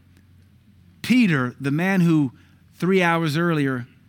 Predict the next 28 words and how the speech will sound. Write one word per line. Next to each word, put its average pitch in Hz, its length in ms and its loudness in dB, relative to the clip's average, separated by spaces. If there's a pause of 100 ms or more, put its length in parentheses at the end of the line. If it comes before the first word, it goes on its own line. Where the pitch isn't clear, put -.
(180)
was 139 180 -2
ready 160 240 0
to 147 80 -2
fight 156 380 -6
six - 340 -10
hundred 160 300 -2
men 147 240 2
single-handedly 143 840 -2
with 117 160 -6
a 107 60 -10
sword 127 440 -6
in 113 80 -2
the 113 80 -4
garden, 107 600 -6 (500)
cuts - 340 -8
off 165 240 -6
a 139 60 -6
man's 135 480 -2
ear, 113 460 -4 (800)
is 127 180 -10
now 156 380 0
a 139 40 -10
coward 127 680 -6 (1080)
before 147 300 -8
the 139 80 -4
confrontation 131 800 -4
of 107 100 -10
a 104 140 -14